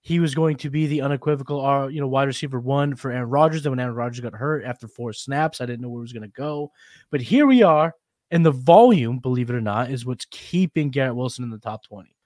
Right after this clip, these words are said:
Um, he's had twelve plus targets in four of his last five games.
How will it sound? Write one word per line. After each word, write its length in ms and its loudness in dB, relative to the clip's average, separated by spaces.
Um, 260 -20
he's 140 -10
had 180 -2
twelve 380 -2
plus 240 -4
targets 460 -2
in 120 -8
four 440 -2
of 120 -8
his 160 -6
last 260 -6
five 360 -8
games. 480 -4